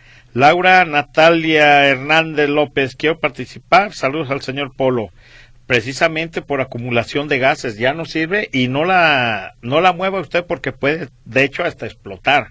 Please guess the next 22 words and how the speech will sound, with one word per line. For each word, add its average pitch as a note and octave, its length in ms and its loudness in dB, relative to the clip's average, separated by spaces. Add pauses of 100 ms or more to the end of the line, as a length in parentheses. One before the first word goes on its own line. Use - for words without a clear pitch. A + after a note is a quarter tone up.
(440)
Mejor A#2 300 0
háblele D#3 300 4
a C#3 60 0
un D#3 120 -4
eléctrico D3 480 -2
que B2 120 -6
vaya C3+ 120 0
y C3+ 60 -4
se C#3 120 -4
la A#2+ 120 0
cheque. A#2+ 340 -4
Felicidades C3 580 -4
por D#3+ 200 -8
su C3+ 80 -4
excelente C#3+ 420 -6
programa, D3+ 480 -6
Carlos C#3+ 480 -2 (500)
Huerta, C#3 460 0
su A#2+ 140 -12
servidor. A#2+ 800 -4
Adelante, C#3+ 460 2
Andrés, C3 500 -2